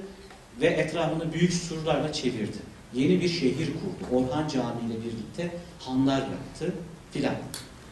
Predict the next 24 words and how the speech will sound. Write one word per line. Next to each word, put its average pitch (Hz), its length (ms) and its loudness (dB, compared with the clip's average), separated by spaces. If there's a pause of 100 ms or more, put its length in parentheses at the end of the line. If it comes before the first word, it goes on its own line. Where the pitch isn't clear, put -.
(340)
Hemen 247 220 12
Orhan'dan 247 520 12
sonra, - 540 4 (500)
bak, 120 160 -4
Orhan 180 320 8
şehri 185 480 8
doğuya 175 260 8
doğru 127 360 2
kaydırdı. 233 600 -2 (520)
Suriçi, 185 680 6
Bursa'yı 160 400 2
burası 170 260 4
olarak 170 200 0
düşünürseniz 208 400 -2 (100)
Orhan 165 360 0
buraya 185 200 -2
doğru - 280 -4 (160)
kaydırdı. 120 360 -8
Orhan 160 320 -2
Camii'ni 135 340 4
yaptı. - 220 0
Hemen 214 160 2
Orhan'dan 214 480 8
sonra 185 200 4